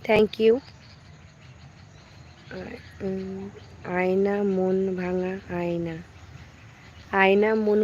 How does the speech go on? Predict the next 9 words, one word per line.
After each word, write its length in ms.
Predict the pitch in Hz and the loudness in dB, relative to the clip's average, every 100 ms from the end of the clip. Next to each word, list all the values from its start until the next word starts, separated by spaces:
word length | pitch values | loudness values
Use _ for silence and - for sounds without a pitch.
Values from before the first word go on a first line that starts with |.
| 220 | 2
ভাঙা 220 | 220 226 220 | 2 2 0
আয়না। 220 | 208 180 - - - - - - - - - - - - - - 190 | 0 -2 -8 -20 -20 -20 -20 -20 -20 -20 -20 -20 -14 -12 -12 -4 -4
আচ্ছা, 240 | 180 180 175 175 175 - - - - - - - - 196 | 2 4 4 0 -6 -14 -20 -20 -20 -20 -20 -20 -10 2
দাদা 280 | 196 190 208 208 208 202 - - - - | 4 6 6 6 2 -2 -12 -20 -20 -20
কি 380 | - - 208 208 - - | -20 -14 -10 -10 -8 0
করে? 280 | 190 185 180 _ _ - - - 214 | 2 2 -4 _ _ -20 -20 -8 4
দাদা 180 | 226 269 240 | 4 6 6
জব 140 | 220 - 214 | 6 6 2
করে। 220 | 185 175 | 4 2